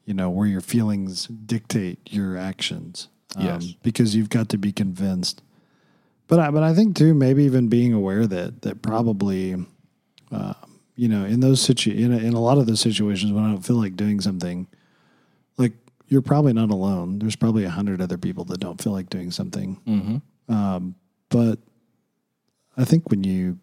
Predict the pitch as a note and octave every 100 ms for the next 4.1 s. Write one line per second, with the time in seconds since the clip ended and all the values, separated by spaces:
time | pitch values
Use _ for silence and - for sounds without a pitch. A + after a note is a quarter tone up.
0 | _ - G#2+ G2+ G2+ B2 - A#2 G2+ -
1 | A#2+ A2+ F#2+ G2+ F#2+ G#2 G#2+ - - -
2 | - _ _ _ _ _ _ - A#2+ A2
3 | A#2+ A2 F#2+ - A#2 G2 - F#2 - E2